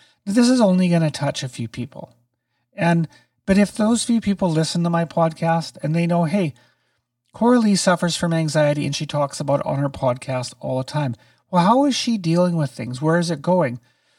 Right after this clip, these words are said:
So even though my podcasts are a general topic, but anxiety always comes back into it because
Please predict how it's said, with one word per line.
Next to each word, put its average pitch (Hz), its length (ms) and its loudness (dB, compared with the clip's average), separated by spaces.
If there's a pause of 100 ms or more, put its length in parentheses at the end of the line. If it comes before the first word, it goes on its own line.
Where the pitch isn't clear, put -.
So 185 360 2 (180)
even 247 260 2
though 294 160 6
my 240 180 4
podcasts 170 840 0
are 151 500 4 (760)
a 160 120 -2
general 196 400 4
topic, - 640 0 (680)
but 190 100 0
anxiety 208 640 4
always 175 420 0
comes 165 220 -2
back 151 340 0
into 165 220 2
it - 80 -4
because 160 440 -4